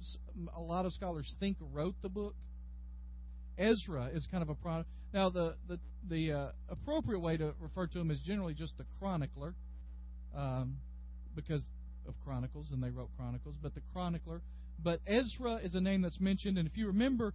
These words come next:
we're not gonna get there right now, we'll get there in a little bit, but if you remember Ezra and Nehemiah, they were ones that came back, and Nehemiah rebuilt the walls, and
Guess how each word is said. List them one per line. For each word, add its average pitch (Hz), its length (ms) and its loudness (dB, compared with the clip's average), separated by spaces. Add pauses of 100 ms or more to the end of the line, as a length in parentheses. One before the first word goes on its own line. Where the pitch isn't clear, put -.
(280)
we're 190 80 4
not 190 120 4
gonna 175 140 0
get 208 260 0
there 156 360 2 (120)
right 151 200 0
now, 156 180 0
we'll 165 120 -4
get 170 140 -2
there 165 100 -2
in 156 40 2
a - 20 2
little 180 140 0
bit, 143 160 2
but 160 80 -2
if 151 100 -2
you 196 100 0
remember 233 380 6 (360)
Ezra 202 600 6
and 165 140 4
Nehemiah, 185 720 4 (320)
they 180 140 8
were 220 80 4
ones 202 220 6
that 180 100 0
came 196 180 4
back, 190 300 4
and 156 120 6 (240)
Nehemiah 208 640 8
rebuilt 190 560 4
the 175 60 -2
walls, 175 720 2
and 165 140 6